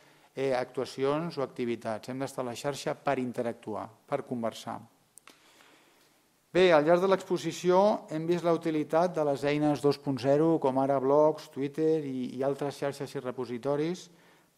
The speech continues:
per comunicar ciència i d'aquesta manera millorar la nostra reputació digital i incrementar la visibilitat i l'impacte de la nostra, eh, de la nostra recerca.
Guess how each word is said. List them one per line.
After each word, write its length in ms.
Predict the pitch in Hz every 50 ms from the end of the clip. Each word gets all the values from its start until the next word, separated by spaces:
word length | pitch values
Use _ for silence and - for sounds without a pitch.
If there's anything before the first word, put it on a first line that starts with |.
| _ -
per 640 | 139 139 135 135 135 135 131 135 131 123 123 117 -
comunicar 800 | - 135 127 131 131 131 127 - - 143 143 143 139 139 131 123
ciència 460 | - 151 147 147 143 - 175 185 233 262 220 - - -
i 80 | 135 123
d'aquesta 340 | 123 123 135 127 - 143 139
manera 320 | 139 131 131 135 147 151
millorar 380 | 147 143 135 127 123 120 127 135
la 80 | 139 131
nostra 320 | 127 127 127 - - 143 131
reputació 480 | 131 127 - 127 117 117 117 - 135 123
digital 560 | 120 120 110 113 110 - 139 147 156 170 185 180 - - - - - _ - _ _ _ - 139
i 80 | 151
incrementar 720 | 165 170 156 160 151 151 147 139 135 123 - 143 151 156 165
la 80 | 160 156
visibilitat 840 | 143 139 139 - 131 123 120 120 113 - - 139 143 156 170 170 - 135
i 40 |
l'impacte 560 | 123 127 120 113 - 131 135 135 - - 156 151
de 140 | 143 135
la 120 | 131 135 135
nostra, 520 | 131 127 123 - - - 143 151 160 165 160 - - - - _ _ -
eh, 260 | - 131 131 131 131
de 100 | 123 123
la 100 | 120 120
nostra 260 | 120 120 - - 127 123
recerca. 440 | 117 - 107 95 92 _ - 104